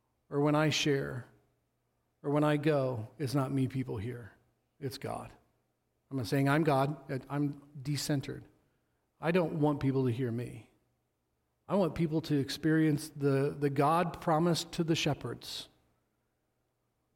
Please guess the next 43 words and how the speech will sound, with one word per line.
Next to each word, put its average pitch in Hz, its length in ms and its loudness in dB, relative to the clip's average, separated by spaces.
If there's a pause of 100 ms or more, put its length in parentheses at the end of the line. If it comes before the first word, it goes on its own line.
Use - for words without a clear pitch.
(120)
to 175 100 2
the 151 100 4
Savior 175 460 4
that 170 120 4
was 143 160 2
birthed 151 520 -2
through 170 320 2
a 143 100 2
nobody 151 540 4
Mary, 120 560 0 (1400)
because 139 240 2
that's 151 300 0
where 139 80 4
change 117 340 0
happens. 117 600 -8 (460)
There 190 200 4
is 180 120 4
no 180 160 4
power 170 360 4
in 139 100 4
us. 104 300 0
There 160 160 4
is 165 80 0
no 196 120 4
power 190 380 2
in 208 100 4
humanity 170 720 4 (480)
that 160 220 2
can 147 260 4
bring 165 320 2
about 151 400 2
the 147 80 2
change 143 540 2
that 151 160 2
is 131 120 2
necessary, 147 520 2
because 139 240 2
that 139 200 0
change 170 360 2
has 135 180 0
got 143 440 -2
to 180 120 0
begin 135 500 2